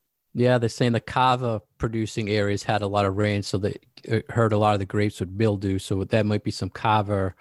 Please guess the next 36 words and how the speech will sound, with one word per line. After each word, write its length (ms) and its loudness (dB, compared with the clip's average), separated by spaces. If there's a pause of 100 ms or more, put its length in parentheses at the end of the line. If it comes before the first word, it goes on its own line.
(220)
production 580 -4
issues 840 -6
for 80 -4
twenty 300 -2
twenty 280 -2
from 200 -4
them, 160 -2
but 180 -4 (120)
we'll 160 6
see. 320 2 (180)
Let's 180 -2
move 200 6
on 180 6
to 200 0
Portugal, 520 2
which 200 -2
you 80 0
mentioned, 440 0
a 40 -4
little 220 0 (120)
near 220 4
Spain, 440 2
right? 140 2
A 40 0
little 140 2
south 400 4
there, 360 2 (100)
connected. 600 2
They 160 6
also, 800 6
because 360 0
of 120 0
Corona, 420 4
had 260 2
a 80 2
little 380 4